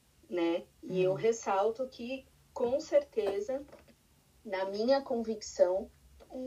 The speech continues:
Speaker 1: é, a gente nunca vai encontrar uma comunidade indígena que protagonize um, um, um ato criminoso como esse.
Speaker 2: Ou seja,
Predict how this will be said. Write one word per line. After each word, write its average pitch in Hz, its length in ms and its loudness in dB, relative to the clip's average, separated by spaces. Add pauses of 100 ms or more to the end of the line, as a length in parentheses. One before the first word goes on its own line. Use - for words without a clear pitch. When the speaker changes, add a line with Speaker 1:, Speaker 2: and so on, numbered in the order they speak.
(200)
Speaker 1:
é, 180 60 4
a 180 80 0
gente 214 380 -2
nunca 226 340 0
vai 196 200 -4
encontrar 185 500 -4
uma 185 180 -4
comunidade 180 640 -2
indígena 180 760 -4
que 202 160 -8
protagonize 185 1000 -2 (280)
um, 214 400 -4
um, 185 400 -6
um 190 220 2
ato 180 320 0
criminoso 190 560 -4
como 208 340 -6
esse. 160 440 -4 (1120)
Speaker 2:
Ou 190 140 -6
seja, 240 600 4